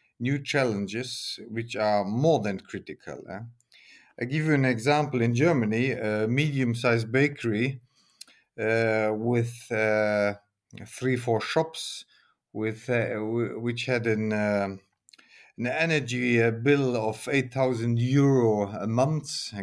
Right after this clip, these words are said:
gas and electricity, is now facing seventy thousand, uh, euro per month.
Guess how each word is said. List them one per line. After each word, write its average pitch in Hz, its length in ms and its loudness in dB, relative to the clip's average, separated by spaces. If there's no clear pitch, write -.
gas 123 340 0
and 101 140 -4
electricity, 110 960 -6
is 135 240 -2
now 143 240 4
facing 139 640 0
seventy 123 640 -2
thousand, 95 720 -2
uh, 95 140 -4
euro 101 420 -4
per 85 220 -10
month. 78 560 -12